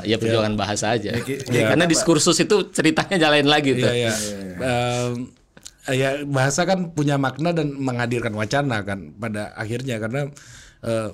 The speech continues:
Speaker 2: ba-, kata-kata tertentu nggak bebas muatan ideologis juga gitu.
Speaker 3: Hmm.
Speaker 2: Nah, misalnya kayak, eh, kata the others gitu, eh, Tempo gua ingat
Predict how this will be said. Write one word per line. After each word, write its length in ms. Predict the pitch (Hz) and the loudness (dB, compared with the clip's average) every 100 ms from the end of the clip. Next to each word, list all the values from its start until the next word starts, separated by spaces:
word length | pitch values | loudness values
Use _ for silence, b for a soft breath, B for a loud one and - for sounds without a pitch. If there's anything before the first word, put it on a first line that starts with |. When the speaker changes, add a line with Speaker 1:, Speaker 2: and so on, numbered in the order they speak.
| - | -6
Speaker 2:
ba-, 240 | 117 123 | -4 -2
kata-kata 500 | 127 113 110 117 120 | -4 -4 -4 -4 -2
tertentu 420 | 117 110 117 123 | -4 -4 -4 -2
nggak 220 | 170 123 113 | -2 0 -2
bebas 320 | 104 113 - | 0 -2 -2
muatan 320 | 117 110 110 | -4 -2 -4
ideologis 560 | 107 104 107 104 104 101 | -2 -2 0 0 -2 -4
juga 300 | 127 113 - | -4 -6 -6
gitu. 320 | 98 - 85 | -10 -12 -16
Speaker 3:
Hmm. 560 | - 104 - 78 - - | -16 -14 -14 -16 -10 -4
Speaker 2:
Nah, 120 | 127 | -2
misalnya 360 | 135 151 175 202 | 0 0 0 2
kayak, 340 | 151 143 135 - _ | 2 4 2 -4 _
eh, 460 | - 127 123 120 117 | -4 -2 0 -2 -4
kata 360 | 123 123 120 127 | -4 -6 -2 -2
the 120 | 120 | -2
others 500 | - 113 113 127 120 - | -4 -4 -2 -4 -4 -4
gitu, 440 | 113 - 117 117 - _ | -6 -2 -4 -4 -10 _
eh, 200 | - 107 | -8 -8
Tempo 360 | 107 120 117 151 | -4 -4 -2 -2
gua 160 | 147 139 | 0 0
ingat 320 | 123 143 | 0 -4